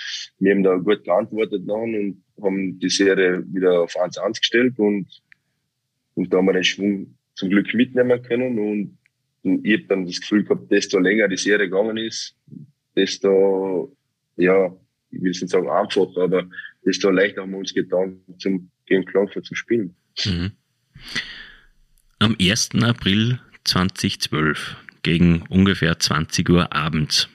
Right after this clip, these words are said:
Speaker 2: Wie hat sich denn das angefühlt, als Gregor Baumgartner zum drei zu eins ins leere Tor getroffen hat?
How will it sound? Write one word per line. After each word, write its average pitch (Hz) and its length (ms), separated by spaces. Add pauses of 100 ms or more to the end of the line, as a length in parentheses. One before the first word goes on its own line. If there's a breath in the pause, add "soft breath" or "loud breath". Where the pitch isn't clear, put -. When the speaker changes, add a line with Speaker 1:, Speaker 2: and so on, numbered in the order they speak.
(760 loud breath)
Speaker 2:
Wie 82 140
hat 95 140
sich 117 160
denn 95 180
das 98 180
angefühlt, 90 680
als 85 240
Gregor 82 400
Baumgartner 82 720
zum 87 240
drei 73 220
zu 85 140
eins 82 260
ins 87 180
leere 80 300
Tor 78 200
getroffen 78 500
hat? - 280